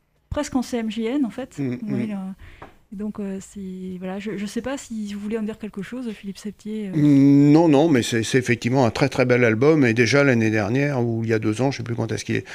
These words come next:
Speaker 2: il était, euh, très bien placé dans la liste des, des ivoirables. Si, euh, donc, euh, voilà. Mais, euh, non, euh, ce qui est, ce qui est formidable, c'est aussi, effectivement, cette réinterprétation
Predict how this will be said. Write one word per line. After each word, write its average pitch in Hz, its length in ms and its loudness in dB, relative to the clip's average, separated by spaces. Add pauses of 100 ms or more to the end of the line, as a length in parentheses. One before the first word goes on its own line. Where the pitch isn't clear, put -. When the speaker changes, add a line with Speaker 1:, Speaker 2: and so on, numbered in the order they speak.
(160)
Speaker 2:
il 120 200 4
était, 143 320 6
euh, 131 100 6
très 127 160 0
bien 127 180 2
placé 127 380 2
dans 127 160 2
la 117 140 2
liste 131 400 0
des, 117 320 2
des 120 260 0
ivoirables. 120 640 -2
Si, 113 440 -10
euh, 62 160 -6
donc, 123 280 -6
euh, 117 180 -2 (380)
voilà. 113 240 -2
Mais, 135 300 4
euh, 127 180 4 (320)
non, 170 200 4
euh, 135 440 6
ce 127 100 -4
qui - 80 2
est, 135 220 2
ce - 80 -8
qui - 80 0
est 143 40 4
formidable, 139 440 4
c'est 131 180 2
aussi, 143 400 2
effectivement, 117 760 -2
cette - 220 -6
réinterprétation 120 920 -2